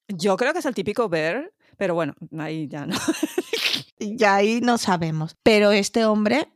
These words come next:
Speaker 2: Russell Tan, maravilloso.
Speaker 1: Ese Taiwán.
Speaker 2: Es taiwanés. Gracias, Taiwán, por esta maravilla de hombre.
Speaker 1: Viva Taiwán.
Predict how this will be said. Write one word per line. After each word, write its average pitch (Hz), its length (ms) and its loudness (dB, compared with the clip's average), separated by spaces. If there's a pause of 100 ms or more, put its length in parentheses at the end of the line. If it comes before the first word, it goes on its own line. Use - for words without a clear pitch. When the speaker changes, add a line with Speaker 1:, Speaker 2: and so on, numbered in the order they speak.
Speaker 2:
Russell 196 480 -2
Tan, 190 440 -2 (200)
maravilloso. 196 1000 0 (180)
Speaker 1:
Ese 220 540 -2 (100)
Taiwán. 160 800 -2
Speaker 2:
Es - 280 0
taiwanés. 220 840 2 (220)
Gracias, 214 460 2
Taiwán, 196 400 2
por 208 160 4
esta 175 200 -6
maravilla 165 400 -2
de 160 140 -2
hombre. 214 480 0
Speaker 1:
Viva 175 320 0
Taiwán. 143 560 -2